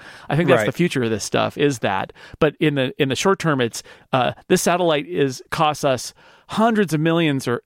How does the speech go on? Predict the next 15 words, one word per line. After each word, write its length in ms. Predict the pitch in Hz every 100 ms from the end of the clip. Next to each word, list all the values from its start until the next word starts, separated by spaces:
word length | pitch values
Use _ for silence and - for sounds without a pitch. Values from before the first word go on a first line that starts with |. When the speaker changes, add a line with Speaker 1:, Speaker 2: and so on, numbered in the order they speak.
| -
Speaker 1:
of 120 | 131
dollars. 600 | 143 135 147 113 113 - -
It's, 100 | - -
it's 120 | 165
incredibly 580 | 190 - 262 240 202 180
expensive 480 | - 165 160 151
electronics, 600 | 139 135 - 160 147 123
and 100 | 139
the 120 | 135 -
only 300 | 170 175 165
thing 140 | 160
we're 100 | 147
missing 340 | 139 131 131 127
is 140 | 117
propellant. 520 | - - 123 98 -